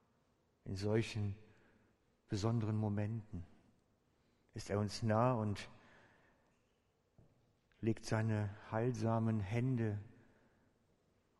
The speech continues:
auf unsere verwundeten Herzen. Und so möchte ich heute den Predigttext aus Jesaja wählen.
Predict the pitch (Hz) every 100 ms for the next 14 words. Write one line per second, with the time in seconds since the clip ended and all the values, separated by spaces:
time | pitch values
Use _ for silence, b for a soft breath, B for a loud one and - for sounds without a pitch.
0 | - 104 - 113 104 101 - 104 117 117
1 | 107 101 107 104 - - 92 90 - -
2 | _ _ _ _ _ _ _ _ _ _
3 | _ _ _ _ _ _ _ _ _ _
4 | _ _ _ B B B B - 107 117
5 | 139 - 120 120 131 120 113 110 - 127
6 | 127 139 - - 120 - - - 101 -
7 | - 113 107 110 113 107 95 101 95 107
8 | 123 123